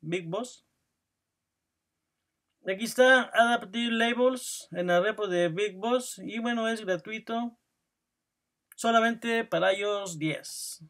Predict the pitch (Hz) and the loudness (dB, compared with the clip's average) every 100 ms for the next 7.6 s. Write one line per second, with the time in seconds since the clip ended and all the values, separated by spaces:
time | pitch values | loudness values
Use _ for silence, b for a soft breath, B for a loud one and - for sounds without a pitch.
0 | _ _ - 269 311 285 254 247 240 285 | _ _ 2 6 8 6 2 0 0 0
1 | 285 254 208 262 262 247 262 262 262 226 | 0 -2 -4 -2 0 4 6 6 2 -2
2 | 247 254 254 247 240 233 226 247 233 196 | 0 -2 -2 -2 -2 -4 -2 -2 -4 -6
3 | 233 233 254 285 294 294 302 294 - 254 | -4 -4 0 2 4 2 0 -2 0 2
4 | 240 - 214 226 240 220 190 214 233 233 | 2 -2 -2 0 0 0 -2 4 6 6
5 | 226 226 226 - 220 226 220 - 220 220 | 4 -2 -4 -8 -6 -4 -4 -6 -8 -6
6 | 226 226 196 156 180 202 196 185 196 190 | -6 -4 -6 -8 -8 -6 -4 -4 -4 -4
7 | 165 - 180 175 196 233 | -4 -6 -4 -2 -2 -4